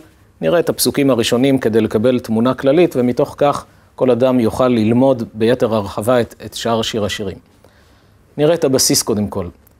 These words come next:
יש הרבה שנוהגים לקרוא בבית הכנסת, בערב שבת, קבוע קוראים שיר השירים. יש כאלה בליל הסדר, לא הולכים לישון עד שלא יקראו שיר השירים, אף על פי שגמרו את כל הסדר,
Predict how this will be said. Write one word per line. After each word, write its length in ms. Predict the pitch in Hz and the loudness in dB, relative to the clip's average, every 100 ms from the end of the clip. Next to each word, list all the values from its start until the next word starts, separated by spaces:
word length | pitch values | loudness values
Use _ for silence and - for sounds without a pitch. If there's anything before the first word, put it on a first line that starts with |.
| - | -10
יש 160 | 110 | -4
הרבה 200 | 113 113 | -2 0
שנוהגים 580 | 127 117 107 107 120 120 | 0 0 0 -2 -2 0
לקרוא 260 | 104 110 117 | -2 -2 0
בבית 300 | 113 104 110 | 0 -2 -6
הכנסת, 480 | - 139 143 101 | -4 -2 -2 -4
בערב 300 | 90 107 110 | -4 -2 -2
שבת, 360 | 104 101 113 123 | -4 -4 -4 -4
קבוע 320 | - 98 127 | -6 -2 -2
קוראים 280 | - 110 123 | 0 -2 -2
שיר 200 | - 120 | 0 0
השירים. 380 | 117 135 143 107 - - - - _ - | 0 0 0 -2 -8 -20 -20 -20 _ -8
יש 160 | 104 - | -6 -2
כאלה 480 | 117 117 127 131 135 - _ | 0 2 4 2 0 -6 _
בליל 340 | 107 113 120 123 | -4 0 2 2
הסדר, 460 | - 160 143 107 | 2 0 2 2
לא 80 | 110 | 2
הולכים 300 | 127 123 127 | 0 2 -2
לישון 300 | 110 - 151 | 0 0 0
עד 80 | 135 | 0
שלא 200 | 120 127 | 0 0
יקראו 300 | 127 117 120 | 2 0 0
שיר 200 | - 117 | 0 0
השירים, 360 | 113 110 104 95 | 0 -2 -2 -4
אף 100 | 113 | -8
על 60 | |
פי 100 | 107 | -8
שגמרו 340 | 113 113 113 113 | -6 -2 0 0
את 100 | - | 0
כל 180 | 117 | -4
הסדר, 400 | 95 - 139 143 | -4 -2 2 0